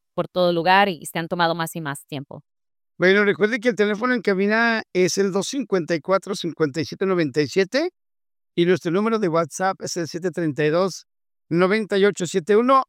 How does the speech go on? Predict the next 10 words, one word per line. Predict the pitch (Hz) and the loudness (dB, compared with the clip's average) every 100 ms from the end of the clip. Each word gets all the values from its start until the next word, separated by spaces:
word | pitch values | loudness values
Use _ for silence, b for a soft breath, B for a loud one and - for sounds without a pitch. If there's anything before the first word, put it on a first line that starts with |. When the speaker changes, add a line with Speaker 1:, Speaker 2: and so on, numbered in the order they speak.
| - | -2
Speaker 2:
Vámonos | 202 240 285 302 240 | 0 2 2 0 -2
a | |
ir | 262 | -2
a | |
una | 285 277 | 0 -2
pausa | 214 254 247 | 0 -2 0
comercial | 220 214 175 214 | -2 -2 0 0
muy | 226 247 | 0 0
cortita. | 233 202 240 208 294 302 - _ _ _ _ | 0 -2 -2 0 0 0 -6 _ _ _ _
Contestamos | 165 175 190 - 240 262 262 | -2 0 0 2 2 2 0